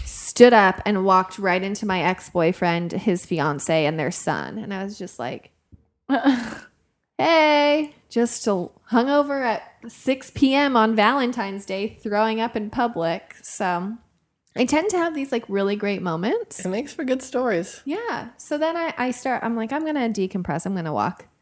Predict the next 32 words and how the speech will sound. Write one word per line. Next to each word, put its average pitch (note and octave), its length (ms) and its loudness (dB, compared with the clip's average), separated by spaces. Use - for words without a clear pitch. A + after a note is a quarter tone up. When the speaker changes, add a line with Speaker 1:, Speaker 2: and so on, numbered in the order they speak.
Speaker 1:
So - 160 -4
then A#3 100 2
I A#3 40 4
walked G#3+ 240 4
about G3+ 220 2
half G3 280 -2
a F#3 80 -6
mile. E3+ 520 -4
And A#3+ 80 -4
my C4 120 -2
phone F#4+ 180 -2
went C#4 160 -2
from G#3+ 160 -6
twenty G#3+ 260 -4
percent F3+ 420 -8
to E3+ 120 -6
zero. D3 340 -6
So - 140 -10
it's - 80 -12
like, G3+ 140 -12
"There's C4+ 240 -10
gotta C4 320 -8
be G#3+ 180 -10
something - 540 -10
in - 60 -6
Speaker 2:
I G#3 100 4
hate G3 320 0
Speaker 1:
here." - 80 -4
Speaker 2:
how F#3+ 140 0
that E3+ 120 2
happens. F#3 540 -4
Yeah. F3+ 300 -4